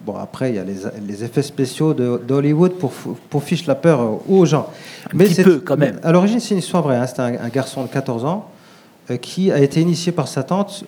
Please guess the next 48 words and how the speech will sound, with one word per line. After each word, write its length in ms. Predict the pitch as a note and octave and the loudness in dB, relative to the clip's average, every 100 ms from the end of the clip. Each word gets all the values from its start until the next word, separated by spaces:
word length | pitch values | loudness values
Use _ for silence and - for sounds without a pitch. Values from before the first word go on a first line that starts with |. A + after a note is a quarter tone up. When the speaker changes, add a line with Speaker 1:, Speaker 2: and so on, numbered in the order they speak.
| - - | -16 -2
Speaker 1:
au 120 | D#3+ D#3 | 2 6
Ouija. 600 | D#3+ G3 C3 D3+ A#3 - - - _ | 6 6 4 2 2 -4 -14 -20 _
C'est 120 | - | -14
une 60 | B2+ | -10
petite 340 | - B2+ C#3+ | -8 -6 -6
planchette 680 | - C3 A#2+ D#3+ D#3+ - - - _ _ _ _ - - | -6 -6 -2 0 0 -2 -18 -20 _ _ _ _ -14 -6
avec, 380 | A#2 B2+ - | -2 -2 0
euh, 80 | A#2+ | -2
les 140 | A#2+ A#2+ | 0 0
lettres 180 | C3+ | 0
de 60 | C3 | 0
l'alphabet 720 | A#2+ - A#2 A2+ C#3+ E3+ F3+ | -2 -2 -4 2 2 2 0
et 120 | B2+ B2 | -4 -6
puis 440 | - C#3+ D3 C#3 - - - B2+ | -6 -4 -4 -6 -14 -20 -18 -16
une, 100 | B2+ - | -16 -16
une 220 | C#3 B2+ A#2+ | -12 -10 -8
espèce 240 | - C#3 | -2 0
de 80 | B2+ | -2
forme 580 | - - C#3+ B2 A#2 A2 - - | -2 -2 0 0 -4 -6 -12 -16
de 60 | - | -10
triangle 420 | - C#3+ C3+ D3 | -4 0 2 0
qu'on 140 | C3+ | -4
appelle 300 | A#2 - B2+ | -4 -2 -2
la 100 | A#2+ | -2
goutte, 420 | A2 C#3+ G#3 - - - - - | -2 0 -2 -6 -20 -20 -20 -14
qui 120 | B2+ | -8
se 100 | C3+ | -4
déplace 640 | B2+ C#3 D#3+ E3 - - - - - | -2 0 2 2 -2 -14 -20 -20 -6
de 80 | B2+ | 0
lettre 240 | D3+ - | 0 0
en 40 | C3+ | 0
lettre 180 | D#3+ | 0
pour 140 | D3 A#2+ | -2 -4
former 240 | D#3 C3+ | -2 0
des 100 | B2+ | 0
mots. 160 | A#2 - - - | -2 -6 -14 -18
C'est 160 | - E3 | 0 4
un 60 | |
genre 140 | D#3+ F3 | 4 4
de 60 | |
spiritisme 520 | D3 - D#3 D3+ F#3 D#3 | 2 0 -2 0 -2 -2
qu'on 60 | |
pratique 300 | - D3 E3 | -2 -2 -4
seul, 260 | - A#2+ G#2 - - - | -6 -6 -6 -8 -16 -10
le 80 | |
Ouija, 300 | A2 A2+ G#2 F2 A2+ | -8 -8 -10 -14 -16
hein, 100 | C#3 D#3+ | -14 -12
bon. 120 | G2+ | -12